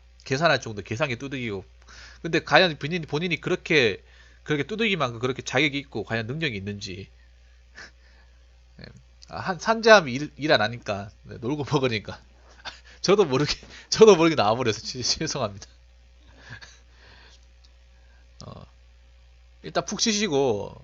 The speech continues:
예, 여유 되시면 후원도 해주시고. 그러니까 일 년 정도 살아보고 결정하세요. 그 전까지는,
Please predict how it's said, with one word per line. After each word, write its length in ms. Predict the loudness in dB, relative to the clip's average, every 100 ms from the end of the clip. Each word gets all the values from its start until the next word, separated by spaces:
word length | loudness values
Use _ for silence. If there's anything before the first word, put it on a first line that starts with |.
| -20
예, 180 | -16 -10
여유 180 | -6 -4
되시면 260 | -6 -6 -8
후원도 300 | -8 -6 -6
해주시고. 400 | -6 -10 -14 -18 -20 -20 -20 -20 -20 -20 -20 -20 -20 -20 -20 -14
그러니까 460 | -4 4 6 4 -6 -16 -20 -20 -20 -20 -20 -20 -20 -20 -14
일 120 | 0 2
년 100 | 2
정도 140 | 0
살아보고 720 | 0 0 -2 -6 -6 -6 -8 -6
결정하세요. 720 | -2 0 0 -2 -4 -8 -10 -16 -20 -20 -20 -20 -10
그 80 | -4
전까지는, 800 | 2 4 4 2 -4 -6 -8